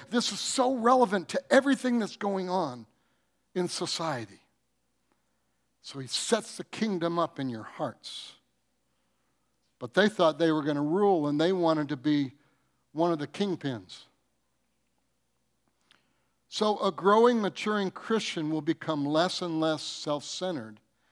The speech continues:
and more and more Christ-centered. I hope you agree with that.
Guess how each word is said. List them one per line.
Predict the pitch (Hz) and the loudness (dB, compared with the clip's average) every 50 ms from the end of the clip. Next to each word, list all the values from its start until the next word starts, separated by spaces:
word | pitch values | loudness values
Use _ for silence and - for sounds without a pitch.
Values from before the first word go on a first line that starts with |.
| _ _ _ _ _ - | _ _ _ _ _ -10
and | 127 127 127 131 | -8 -6 -4 -4
more | 131 139 139 151 156 | -2 -2 0 0 0
and | 156 151 | 0 0
more | 143 139 139 131 | -2 -2 -4 -4
Christ-centered. | - - - 135 123 113 - - - 113 101 85 - - _ _ _ _ _ _ _ _ _ _ _ _ _ _ _ _ _ _ _ _ _ _ _ _ _ _ _ _ _ _ _ _ _ _ _ _ _ _ _ _ _ - | -8 -10 -10 -10 -10 -10 -10 -12 -12 -14 -16 -18 -20 -20 _ _ _ _ _ _ _ _ _ _ _ _ _ _ _ _ _ _ _ _ _ _ _ _ _ _ _ _ _ _ _ _ _ _ _ _ _ _ _ _ _ -8
I | 143 | -6
hope | 156 170 165 - | -4 -4 -6 -4
you | 175 165 151 | -4 -4 -4
agree | 127 113 131 131 120 | -4 -4 -6 -6 -6
with | 107 101 - | -8 -12 -16
that. | - 107 92 - - | -18 -18 -18 -18 -20